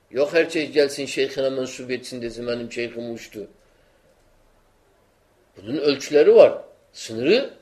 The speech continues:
çok ağırdır. Bunun da en önemli şeyi nedir? Bunu da Cüneyd el-Baghdadi, İmam-ı Ehli Taife, Sofilerin, imamların imamıdır.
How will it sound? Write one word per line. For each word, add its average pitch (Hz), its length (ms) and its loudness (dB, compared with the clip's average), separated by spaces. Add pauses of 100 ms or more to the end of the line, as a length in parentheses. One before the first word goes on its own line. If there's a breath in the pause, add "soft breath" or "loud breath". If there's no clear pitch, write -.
(100)
çok 143 240 0
ağırdır. 131 460 2 (2000 soft breath)
Bunun 202 320 4
da - 60 10
en 247 460 6
önemli 185 520 4
şeyi 214 300 4
nedir? 240 300 6 (720)
Bunu 160 260 0
da 202 160 4
Cüneyd 190 460 2
el-Baghdadi, 147 920 2 (920)
İmam-ı 156 440 2
Ehli 139 500 -4
Taife, 127 460 -8 (460)
Sofilerin, 151 960 2
imamların 165 680 6
imamıdır. 127 560 2